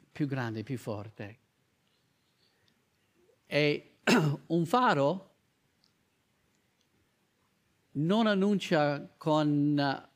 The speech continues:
<clears throat> come? Con trombe il pericolo. Brilla la luce. E la luce di Gesù Cristo brillava così forte che le persone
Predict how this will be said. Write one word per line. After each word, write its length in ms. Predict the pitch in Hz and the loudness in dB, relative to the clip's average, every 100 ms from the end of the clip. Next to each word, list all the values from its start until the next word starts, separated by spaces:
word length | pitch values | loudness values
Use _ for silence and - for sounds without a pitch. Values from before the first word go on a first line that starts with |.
| _ | _
<clears throat> 360 | 175 143 123 - _ _ _ _ _ _ _ _ _ _ _ _ _ _ _ _ | -4 -2 -6 -12 _ _ _ _ _ _ _ _ _ _ _ _ _ _ _ _
come? 460 | 139 147 208 - - _ _ _ _ _ _ _ _ _ _ _ _ | -2 0 -2 -6 -20 _ _ _ _ _ _ _ _ _ _ _ _
Con 220 | - 160 | -4 -2
trombe 840 | 156 196 208 175 147 147 151 - - _ | 2 2 2 2 2 2 0 -10 -20 _
il 140 | - 135 | -4 0
pericolo. 640 | 160 143 - 123 113 113 _ _ _ _ _ _ _ _ _ _ _ _ _ _ _ _ _ _ | 2 0 -2 -4 -4 -8 _ _ _ _ _ _ _ _ _ _ _ _ _ _ _ _ _ _
Brilla 500 | 123 135 165 165 151 | -4 0 2 2 2
la 140 | 139 | 0
luce. 480 | 123 117 107 120 117 _ _ _ _ _ _ _ _ _ _ _ _ _ _ _ _ _ | -2 -6 -8 -14 -16 _ _ _ _ _ _ _ _ _ _ _ _ _ _ _ _ _
E 140 | 170 | 2
la 140 | 180 180 | 4 6
luce 340 | 202 214 180 | 4 2 0
di 160 | 151 135 | 0 0
Gesù 300 | 151 143 147 | -2 -2 -4
Cristo 720 | 175 165 - - 123 117 - | -2 -4 -4 -6 -4 -4 -8
brillava 540 | 151 131 131 135 123 | -8 -6 -4 -4 -6
così 260 | 117 139 151 | -10 -8 -8
forte 540 | - 131 120 113 131 | -6 -8 -8 -10 -12
che 100 | 117 | -8
le 120 | 135 127 | -8 -8
persone 640 | 135 - 175 175 165 135 | -8 -8 -6 -2 -2 -4